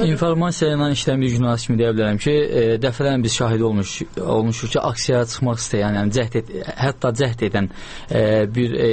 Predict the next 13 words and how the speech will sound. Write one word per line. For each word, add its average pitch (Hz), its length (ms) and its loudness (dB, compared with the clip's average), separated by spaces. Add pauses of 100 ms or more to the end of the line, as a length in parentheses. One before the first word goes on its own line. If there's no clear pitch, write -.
(160)
etirazçını 117 680 0
evindən, 135 560 0 (100)
e, 113 120 2
çıxmamış, 127 640 -2 (340)
e, 127 60 2 (420)
evindən 143 300 0 (100)
çıxarkən 151 440 -2
polis 143 280 -2
əngəli 110 300 2
ilə 104 100 2 (120)
mütləq, 127 520 0
e, 110 340 2
qarşılaşmalıdır. 107 800 0